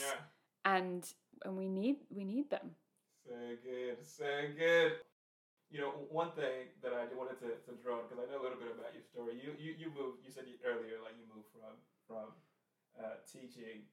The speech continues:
Speaker 1: um, into working in the church now.
Speaker 2: Yeah.
Speaker 1: Um, and that must have taken some courage to,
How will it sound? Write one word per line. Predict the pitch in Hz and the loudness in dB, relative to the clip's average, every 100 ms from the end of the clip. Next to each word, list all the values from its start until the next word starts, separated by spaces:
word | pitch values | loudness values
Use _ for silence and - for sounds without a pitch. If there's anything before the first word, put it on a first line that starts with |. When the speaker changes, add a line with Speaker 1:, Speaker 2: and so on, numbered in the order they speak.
| _ 123 | _ -10
Speaker 1:
um, | 113 110 107 - | -8 -8 -12 -16
into | 117 107 117 110 107 - _ - _ | -16 -10 -8 -6 -10 -14 _ -20 _
working | 123 120 123 | -4 -4 -4
in | |
the | 110 | -10
church | 107 - - - | -2 2 2 0
now. | 110 - - - _ | -8 -8 -10 -12 _
Speaker 2:
Yeah. | 180 180 175 160 | -2 -2 -6 -10
Speaker 1:
Um, | 156 | -10
and | 123 123 127 | -8 -8 -2
that | 139 139 135 123 | 6 8 6 0
must | 113 113 | -8 -8
have | 110 | -10
taken | 117 110 104 107 | -6 -6 -6 -10
some | - 110 107 | -12 -14 -2
courage | 120 117 113 110 - - _ _ _ - | 2 2 0 -6 -14 -20 _ _ _ -10
to, | 120 120 120 117 113 | -4 -2 -2 -4 -8